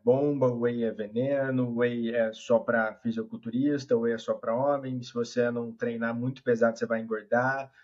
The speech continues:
o gosto tem que ser ruim, o produto é caro, a embalagem é feia, é, só vende em loja de suplemento, não sei o que. Tipo, a gente quis redesenhar tudo isso, porque a gente tinha a visão de que um dia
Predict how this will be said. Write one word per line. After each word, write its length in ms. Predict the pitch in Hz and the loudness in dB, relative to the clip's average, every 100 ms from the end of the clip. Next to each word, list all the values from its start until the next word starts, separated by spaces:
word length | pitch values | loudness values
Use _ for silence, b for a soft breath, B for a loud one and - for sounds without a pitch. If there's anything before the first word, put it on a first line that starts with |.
| b b | b b
o 80 | 117 | -10
gosto 360 | 120 127 127 - | 0 0 0 -4
tem 160 | 120 | -4
que 60 | 120 | -4
ser 200 | - 107 | 0 0
ruim, 280 | 120 139 139 | 0 -4 -4
o 80 | 120 | -6
produto 320 | 120 127 123 | -6 -4 0
é 60 | 110 | 0
caro, 460 | - 123 139 135 | 2 2 2 0
a 20 | |
embalagem 560 | 123 117 113 120 117 113 | 0 0 2 0 0 -4
é 80 | 110 _ _ | -6 _ _
feia, 460 | 131 135 143 139 127 b b - | -4 0 0 -2 -6 b b -8
é, 180 | 117 113 | -4 -2
só 160 | 117 | 0
vende 260 | 117 123 127 | 2 2 0
em 40 | |
loja 320 | 123 120 120 120 | 2 2 2 -4
de 80 | |
suplemento, 800 | - - 117 113 139 147 139 127 | -8 -4 -2 0 2 2 0 -2
não 60 | 127 | -6
sei 140 | 123 | -6
o 20 | |
que. 80 | 123 | -8
Tipo, 200 | 139 139 | -6 -4
a 40 | 127 | -2
gente 220 | 143 - | -4 -2
quis 260 | 147 - | -2 -2
redesenhar 800 | - 156 160 160 147 139 117 120 | 2 2 2 0 2 2 2 -2
tudo 240 | 123 120 113 | -2 -4 -2
isso, 320 | 120 127 - _ _ _ _ _ _ _ _ _ _ _ _ _ _ _ _ _ - | -2 -6 -16 _ _ _ _ _ _ _ _ _ _ _ _ _ _ _ _ _ -2
porque 180 | 120 120 | 4 6
a 40 | |
gente 140 | 120 | 4
tinha 140 | 123 120 | 2 2
a 20 | |
visão 340 | 127 120 117 | 4 4 2
de 100 | 127 | 0
que 80 | - | -2
um 120 | 147 | -2
dia 380 | 123 113 123 127 | 0 2 2 2